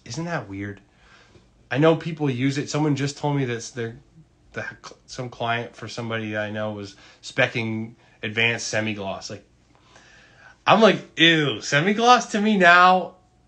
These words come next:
is like, eh, not my thing. It looks tacky. Yes, Kendall, my man. Um, I personally am not a semi-gloss fan.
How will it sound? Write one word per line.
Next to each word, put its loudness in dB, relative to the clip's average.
is 0
like, 0
eh, -2
not 2
my 0
thing. -8
It -2
looks 4
tacky. 2
Yes, 6
Kendall, 4
my 4
man. 0
Um, 4
I 4
personally -2
am -8
not 2
a -4
semi-gloss -12
fan. -16